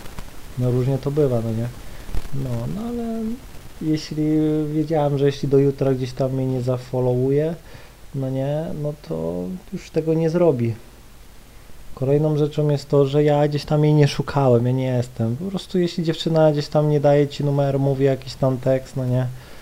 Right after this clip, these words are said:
e, no to tego. No to już mniej więcej to trzeba odbić, no nie? Trzeba coś śmiesznego powiedzieć,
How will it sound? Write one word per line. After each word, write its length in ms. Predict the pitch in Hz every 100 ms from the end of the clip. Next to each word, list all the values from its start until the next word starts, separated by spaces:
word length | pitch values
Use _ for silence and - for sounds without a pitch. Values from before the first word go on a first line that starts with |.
| - - - 127
e, 440 | 123 127 127 131
no 100 | 139 135
to 80 | 139
tego. 400 | - 123 117 117 - - - - - - - - - - 175
No 520 | 139 143 147 156 165 -
to 80 | 170
już 320 | 165 156 -
mniej 160 | 165
więcej 880 | 151 160 147 - 156 156 156 156 151 151
to 60 | -
trzeba 400 | - 160 156 175
odbić, 540 | 175 151 123 117 -
no 100 | 120
nie? 300 | 120 123 127 123
Trzeba 320 | - 123 123
coś 280 | 123 123 120
śmiesznego 580 | - 123 120 127 123 120
powiedzieć, 500 | 127 120 123 120